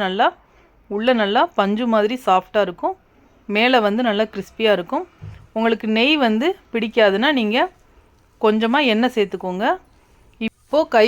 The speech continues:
வச்சு ஸ்மூத்தா கலந்து விட்டுக்கலாம். ரொம்ப நம்ம அழுத்தி பிசையணும்னு அவசியம் இருக்காது. நாம சுகர் வந்து சேர்த்துருக்கிறதுனால நல்லா மெல்ட் ஆகி தான் நம்மளுக்கு வரும். இதுக்கு தண்ணி எதுவும் தேவைப்படாது.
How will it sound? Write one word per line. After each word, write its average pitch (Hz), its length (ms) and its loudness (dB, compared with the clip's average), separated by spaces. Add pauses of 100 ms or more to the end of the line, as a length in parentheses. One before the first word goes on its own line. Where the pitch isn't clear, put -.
வச்சு 233 240 0 (120)
ஸ்மூத்தா 233 420 -2
கலந்து 202 300 0
விட்டுக்கலாம். 190 440 -4
ரொம்ப 240 200 0 (100)
நம்ம 220 300 0
அழுத்தி 220 340 -2
பிசையணும்னு 196 480 -4
அவசியம் 190 300 -4
இருக்காது. 175 380 -4 (840)
நாம 208 280 0 (560)
சுகர் 269 360 0
வந்து 214 300 0
சேர்த்துருக்கிறதுனால 202 680 0
நல்லா 196 180 0 (100)
மெல்ட் 196 300 -4
ஆகி 196 180 2
தான் 208 120 -2
நம்மளுக்கு 180 360 -8
வரும். 196 260 -4 (1160)
இதுக்கு 220 220 -6 (100)
தண்ணி 254 320 2
எதுவும் 240 240 0
தேவைப்படாது. 202 640 0